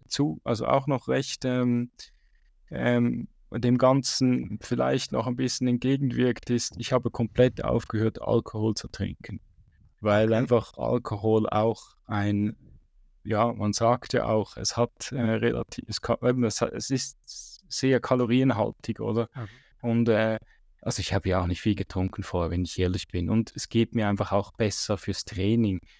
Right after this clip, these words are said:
Speaker 1: Ich fühle mich einfach immer gut und, und, äh, und wenn ich das so durchziehe, dann, mm, falle ich nicht in ein Muster hinein, dass ich dann sage, „Hey, nein, also komm, wir trinken doch noch eins mehr“ und so, oder? Und dann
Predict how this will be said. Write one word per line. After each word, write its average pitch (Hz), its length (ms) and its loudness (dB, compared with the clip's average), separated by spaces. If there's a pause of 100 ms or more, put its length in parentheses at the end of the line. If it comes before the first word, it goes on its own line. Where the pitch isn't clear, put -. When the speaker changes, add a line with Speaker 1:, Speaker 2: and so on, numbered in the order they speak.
(120)
Speaker 1:
Ich - 120 -20
fühle 110 260 2
mich 123 240 2
einfach 110 340 2
immer 107 300 2
gut 113 460 -2
und, 101 400 -2 (640)
und, 104 260 2
äh, 104 560 0
und 101 340 -6 (220)
wenn 113 220 4
ich 110 140 2
das - 240 0
so 127 200 2
durchziehe, 127 680 2
dann, 107 180 0
mm, 110 500 -6 (200)
falle 117 220 4
ich - 140 -6
nicht 120 240 -2
in 110 260 2
ein 107 160 2
Muster 113 420 -2
hinein, 107 440 2
dass 104 200 0
ich - 60 -14
dann 104 180 0
sage, 107 380 0
„Hey, 104 340 0 (680)
nein, 110 420 2
also 110 260 -2
komm, 117 260 0
wir 110 80 0
trinken - 300 0
doch 120 220 2
noch 104 160 0
eins 98 420 0
mehr“ 95 340 2
und 104 200 0
so, 104 220 2
oder? 104 440 -2
Und 104 180 -8
dann 107 460 0